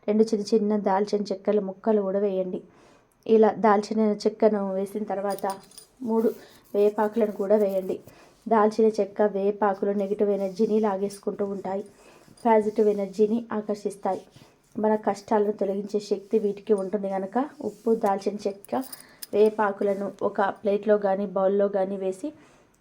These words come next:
తర్వాత ఈ పాత్రను మీరు కుడి చేత్తో పట్టుకొని ఒకసారి మీ ఇల్లంతా కూడా తిరిగేయండి. లాస్ట్లో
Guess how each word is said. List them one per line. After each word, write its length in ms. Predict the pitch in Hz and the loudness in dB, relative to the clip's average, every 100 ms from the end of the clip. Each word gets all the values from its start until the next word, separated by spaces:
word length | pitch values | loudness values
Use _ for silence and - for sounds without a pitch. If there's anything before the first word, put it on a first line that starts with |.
| - | -4
తర్వాత 560 | 214 214 220 208 208 - - | -2 0 -2 -2 -4 -6 -4
ఈ 120 | 208 | -2
పాత్రను 580 | 214 202 202 208 202 202 | 0 -2 -2 -2 -2 -4
మీరు 300 | 196 202 208 | -4 -4 -2
కుడి 220 | 208 208 208 | 0 0 2
చేత్తో 240 | 208 208 208 | 0 0 -6
పట్టుకొని 520 | - - - 247 269 - - - 190 | -8 -4 0 0 -2 -6 -20 -10 -4
ఒకసారి 420 | 220 233 220 214 | -2 0 0 0
మీ 180 | 202 202 | 0 -2
ఇల్లంతా 420 | 202 202 202 202 | 0 0 -2 -2
కూడా 200 | 196 214 | 0 0
తిరిగేయండి. 580 | 220 202 190 185 185 180 - _ _ - | 2 2 2 0 -2 -10 -14 _ _ -8
లాస్ట్లో 480 | 208 208 - 214 | -4 -4 -4 -4